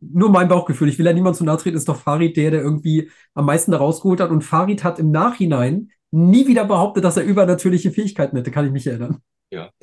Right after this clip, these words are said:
Speaker 2: äh, der Nikolai Friedrich, der war ja auch dabei, der ist ja
Speaker 1: Ah,
Speaker 2: auch noch
Speaker 1: stimmt, Nikolai
Speaker 2: Ja.
Speaker 1: auch, klar.
Speaker 2: Ja.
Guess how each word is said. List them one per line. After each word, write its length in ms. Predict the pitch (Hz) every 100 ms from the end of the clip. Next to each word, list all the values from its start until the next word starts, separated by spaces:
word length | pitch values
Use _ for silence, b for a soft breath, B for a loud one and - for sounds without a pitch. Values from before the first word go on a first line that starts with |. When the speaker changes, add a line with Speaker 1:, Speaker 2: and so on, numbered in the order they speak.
| b -
Speaker 2:
äh, 320 | 95 92 -
der 320 | - 90 85
Nikolai 360 | 85 107 104 92
Friedrich, 440 | - 110 117 113
der 100 | 101
war 120 | 90 92
ja 120 | 67
auch 140 | 95
dabei, 360 | - 101 90 80
der 120 | 80
ist 140 | 82
ja 80 | -
Speaker 1:
Ah, 20 |
Speaker 2:
auch 60 | 180
noch 80 | 208
Speaker 1:
stimmt, 420 | 220 233 220 202
Nikolai 360 | 214 202 165 147
Speaker 2:
Ja. 60 |
Speaker 1:
auch, 280 | 156 151 -
klar. 260 | - 139
Speaker 2:
Ja. 80 | 131